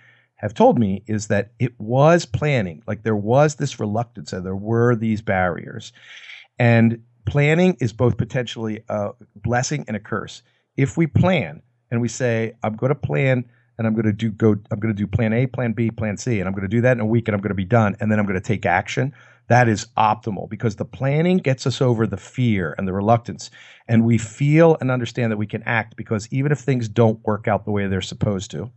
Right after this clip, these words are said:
which will usually be the case, they won't, we've got other things we can do. And the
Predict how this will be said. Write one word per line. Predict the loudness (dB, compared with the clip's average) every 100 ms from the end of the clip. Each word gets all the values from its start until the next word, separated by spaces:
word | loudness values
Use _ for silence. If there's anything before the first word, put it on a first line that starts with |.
| _
which | -8 -2
will | -2
usually | 2 2 2 -2
be | -2
the | -2
case, | 2 2 0 -8 _
they | 0
won't, | 0 4 6 6 0 -14 -18 -6 2
we've | 4
got | 6 6
other | 4 2
things | -2 -4 -6
we | -8
can | -10 -8
do. | -6 -6 -8 -18 -20 _
And | 0
the | 0